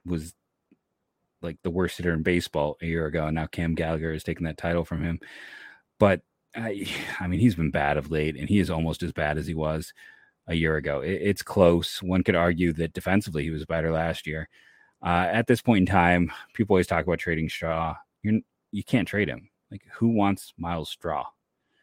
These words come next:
Like, I, with some of the defensive regression in his data,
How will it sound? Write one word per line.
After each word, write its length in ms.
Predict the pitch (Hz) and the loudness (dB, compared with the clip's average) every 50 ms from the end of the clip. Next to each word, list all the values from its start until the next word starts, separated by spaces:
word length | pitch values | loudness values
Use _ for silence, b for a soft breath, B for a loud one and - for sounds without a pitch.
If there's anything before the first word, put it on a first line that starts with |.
| _ _ _ _ _ _ _ _ - | _ _ _ _ _ _ _ _ -12
Like, 160 | 87 85 - | -10 -8 -6
I, 440 | 71 87 92 92 92 95 92 90 87 - _ _ _ _ _ _ - | -4 -2 -2 0 0 -2 -2 -4 -8 -12 _ _ _ _ _ _ -8
with 300 | - 98 104 92 - - - | 0 2 2 2 2 0 -8
some 300 | - - - 110 101 95 | -12 -4 -2 0 2 2
of 80 | 90 | 2
the 260 | 87 92 90 90 90 85 | 2 2 2 2 0 0
defensive 480 | 80 92 95 - 107 101 85 95 85 | -2 -2 -2 -2 -2 -4 -4 -4 -6
regression 680 | 87 82 73 - 80 87 92 - - 110 110 110 107 95 - | -6 -6 -4 -2 -2 -2 -2 -2 -2 0 0 0 -2 -4 -4
in 160 | 92 87 78 | -4 -4 -2
his 220 | 82 90 87 82 | -2 -2 -4 -2
data, 440 | - 87 85 87 87 87 85 82 85 | -2 -2 0 2 2 2 2 0 -2